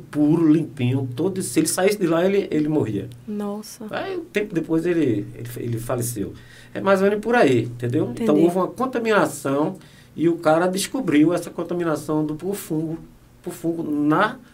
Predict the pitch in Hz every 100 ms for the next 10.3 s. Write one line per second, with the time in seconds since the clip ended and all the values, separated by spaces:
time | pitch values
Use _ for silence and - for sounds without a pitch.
0 | - 156 180 175 160 131 143 156 - -
1 | - 190 226 233 151 131 123 139 139 -
2 | - - - - - _ _ - - 151
3 | 185 202 202 180 170 160 120 107 135 139
4 | 131 143 131 117 120 - 143 135 127 139
5 | 143 139 131 170 165 139 160 165 151 147
6 | 151 - - - - - 190 180 - -
7 | 214 190 185 185 - - 175 151 113 101
8 | 92 - 214 214 220 220 202 196 196 196
9 | 208 202 156 139 147 147 135 139 123 -
10 | 160 190